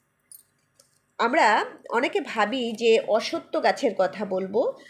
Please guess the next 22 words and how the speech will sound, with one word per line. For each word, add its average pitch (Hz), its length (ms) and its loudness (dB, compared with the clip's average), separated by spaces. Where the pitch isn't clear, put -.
যে 214 480 -2
অসত্য 403 500 -8
গাছ 247 400 2
যেটাকে 262 520 -4
বলা 226 220 2
হয় 294 160 -4
পিপল 294 380 -2
ট্রি, 202 280 -2
অনেকে 320 340 -4
মনে 233 260 -4
করেন 247 460 -4
যে, 196 320 -4
উম, 175 380 -20
এই 226 160 -2
গাছ 170 380 -4
বাড়িতে 202 360 -2
লাগাতে 196 380 0
নেই। 175 300 -12
হ্যাঁ, 170 240 -14
এটা 220 260 -10
ঠিকই। 330 440 -10
দেখুন, 311 460 -6